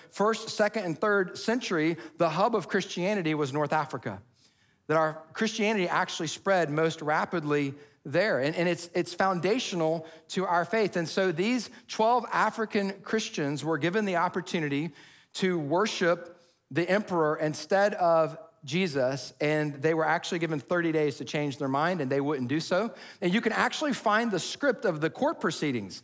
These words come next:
They've been translated from Latin, and why that's fascinating to me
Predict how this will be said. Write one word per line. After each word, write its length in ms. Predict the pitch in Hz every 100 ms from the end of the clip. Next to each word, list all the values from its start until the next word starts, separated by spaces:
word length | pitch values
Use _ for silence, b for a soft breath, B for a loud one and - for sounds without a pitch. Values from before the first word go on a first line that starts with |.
| B B
They've 140 | 170 170
been 120 | 196
translated 560 | - 196 175 190 190
from 160 | 185 175
Latin, 340 | 170 180 156
and 220 | 151 156 156
why 180 | 185
that's 340 | 180 214 226 -
fascinating 640 | 226 262 - 208 170 160
to 100 | 139
me 220 | 160 147